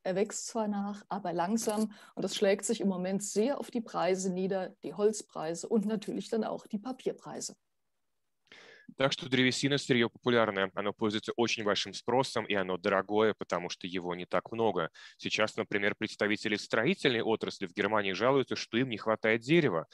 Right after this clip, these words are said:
Speaker 2: Очень много древесины идёт на экспорт, и очень мало импортируется. Поэтому, как я уже сказал, спрос большой. Да, это сырьё возобновляемое, но возобновляемое медленно, деревья растут не быстро.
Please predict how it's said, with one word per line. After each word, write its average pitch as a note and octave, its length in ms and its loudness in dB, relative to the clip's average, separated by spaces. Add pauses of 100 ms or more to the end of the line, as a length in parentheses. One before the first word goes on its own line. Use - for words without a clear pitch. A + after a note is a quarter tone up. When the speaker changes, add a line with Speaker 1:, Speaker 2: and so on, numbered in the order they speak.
(120)
Speaker 2:
Очень G#2 260 0
много A#2+ 220 -2
древесины G#2+ 500 0
идёт G#2 220 -2
на G#2+ 160 2
экспорт, A2+ 400 0
и G2 40 0
очень G2+ 220 -4
мало F2+ 200 2
импортируется. G2+ 880 0
Поэтому, D3+ 480 2
как - 180 -4
я F2+ 120 0
уже E2 120 -6
сказал, F2 400 -4
спрос F2 300 -4
большой. D3+ 560 2 (320)
Да, C#3+ 200 6
это F#3+ 120 2
сырьё D#3 240 4
возобновляемое, C#3 760 4
но C3+ 120 2
возобновляемое C#3+ 640 4
медленно, B2+ 460 2
деревья A2+ 360 0
растут A#2 360 -2
не B2 80 -2
быстро. A2+ 480 0